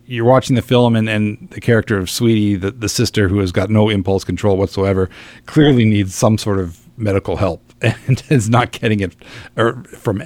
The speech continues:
you know, anyone, uh, in this family. Just sort of, she's, they make it clear she's been spoiled her whole life, and this is, uh, this is what's happened to her. And, uh, I don't know if that's meant to be a, a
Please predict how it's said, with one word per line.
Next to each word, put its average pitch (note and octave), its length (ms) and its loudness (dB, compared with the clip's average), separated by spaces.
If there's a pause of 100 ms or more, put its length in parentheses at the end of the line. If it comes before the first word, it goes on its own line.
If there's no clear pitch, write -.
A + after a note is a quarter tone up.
you A#2 140 -4
know, G2+ 100 -12
anyone, G2 540 -2 (120)
uh, G2+ 360 -2
in G#2 160 -4
this G2 140 -6
family. G2 300 -4
Just G2 220 -4
sort G#2+ 240 0
of, - 80 -14 (200)
she's, G#2 280 -4
they A#2 300 -6
make A#2+ 180 4
it A2+ 80 -4
clear A#2+ 260 2
she's A2 140 -2
been A2+ 160 0
spoiled A#2 400 2
her G2+ 100 0
whole G#2 160 2
life, G2 320 -2
and F#2 160 -4
this F#2 140 -6
is, F#2 220 -6
uh, F2+ 180 -6
this F#2 220 -10
is F#2 120 -8
what's F2+ 200 -8
happened F#2+ 360 -6 (440)
to A#2+ 180 4
her. G2 180 0
And, G#2 420 -2
uh, F#2 300 -6 (140)
I A2 60 -2
don't G#2+ 160 2
know G2 80 -2
if F2 60 -6
that's F#2 220 -6
meant G2+ 200 -4
to F#2 60 -10
be F#2 180 -4
a, E2 80 -10 (120)
a - 120 -14